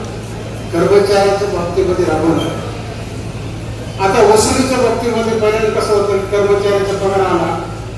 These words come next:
ते कपात करायचा, हे करायचा, त्याच्यानंतर कोणी म्हणतं, "नाही, नाही, मला जर अडचण आहे, या महिन्यात काही दाखवू नका, त्या महिन्यात दाखवू नका."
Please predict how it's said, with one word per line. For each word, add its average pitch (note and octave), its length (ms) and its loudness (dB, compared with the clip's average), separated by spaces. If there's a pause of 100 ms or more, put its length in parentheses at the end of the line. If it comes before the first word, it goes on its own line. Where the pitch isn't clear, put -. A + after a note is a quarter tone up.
(160)
ते F3+ 60 -2
कपात F#3+ 360 -2
करायचा, E3 580 -2
हे F3 40 0
करायचा, D#3+ 680 -4 (1040)
त्याच्यानंतर F#4+ 520 4
कोणी G4 180 6
म्हणतं, G4 300 8
"नाही, G3 120 8
नाही, - 160 8
मला F#3 240 2
जर E4+ 140 -2
अडचण F3+ 420 0
आहे, D#3+ 140 2
या E3+ 80 2
महिन्यात F3+ 280 2
काही F3+ 120 4
दाखवू E3+ 360 2
नका, D#3+ 300 -2 (720)
त्या F3 100 -4
महिन्यात F3 300 -2
दाखवू F3 280 -2
नका." E3 400 -4